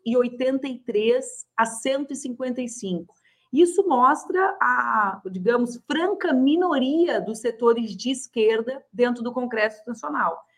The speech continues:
Esse cento e cinquenta e cinco já é uma esquerda ampliada aos setores comprometidos com a pauta ambiental, né, ah, digamos, de um certo centro democrático. Então, cento e cinquenta e cinco já é alargado.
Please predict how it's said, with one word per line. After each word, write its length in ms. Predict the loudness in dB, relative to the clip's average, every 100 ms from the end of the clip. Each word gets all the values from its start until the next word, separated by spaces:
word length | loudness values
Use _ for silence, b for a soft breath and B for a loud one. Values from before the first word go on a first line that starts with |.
| b b
Esse 220 | 0 0
cento 220 | -2 -2
e 60 | -2
cinquenta 360 | -4 -4 -4 -4
e 80 |
cinco 540 | -8 -8 -6 -6 -6 -4
já 240 | 2 4
é 160 | 4 0
uma 160 | 0
esquerda 600 | -2 -4 -4 2 2 0 -6 -2
ampliada 960 | 0 0 -2 -2 0 4 4 2 -2 -4 B B
aos 220 | 0 0 0
setores 440 | -8 -4 -4 -4
comprometidos 800 | -6 -6 -4 -6 -6 -6 -8 -8
com 120 | -2
a 80 | 0
pauta 380 | 6 4 4 -2
ambiental, 760 | -4 -4 0 4 4 4 -2 -12 _ _ _
né, 400 | -2 0 0 -2
ah, 500 | -2 2 4 4 0 -4
digamos, 440 | -2 0 2 -2
de 80 | -6
um 80 | -4
certo 320 | -4 -6 -10
centro 640 | -8 0 0 0 -6 -6
democrático. 680 | -2 0 0 0 0 0 -6 -10 -12
Então, 320 | -2 -2 -2 _ _ _
cento 280 | -2 -2 0
e 20 |
cinquenta 340 | -4 -4 -4
e 80 | -6
cinco 280 | -6 -4 -2
já 140 | -4
é 220 | -2 -2 2
alargado. 840 | 2 4 0 2 4 4 0 -10